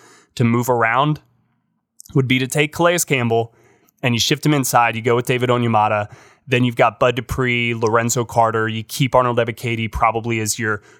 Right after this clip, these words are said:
rotational guy. Zach Harrison steps up and starts getting some more reps, which he's already been getting a little bit more. So maybe if you wanna go with your big lineup, you move Calais Campbell in there, you keep Zach Harrison on the outside. That's a lot of size. That's a lot of length. Uh, if you wanna go that route,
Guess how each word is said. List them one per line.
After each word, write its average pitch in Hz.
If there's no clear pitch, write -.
rotational 131
guy. 131
Zach 113
Harrison 151
steps 143
up 139
and 120
starts 123
getting 120
some 113
more 117
reps, 113
which 123
he's 120
already 117
been 117
getting 117
a 123
little 113
bit 110
more. 120
So 120
maybe 123
if 127
you 123
wanna 117
go 117
with 113
your 107
big 147
lineup, 151
you 127
move 131
Calais 123
Campbell 135
in 131
there, 131
you 117
keep 135
Zach 123
Harrison 147
on 120
the 110
outside. 120
That's 110
a 113
lot 110
of 110
size. 135
That's -
a 107
lot 107
of 110
length. 120
Uh, 110
if -
you 127
wanna 113
go 110
that 131
route, 143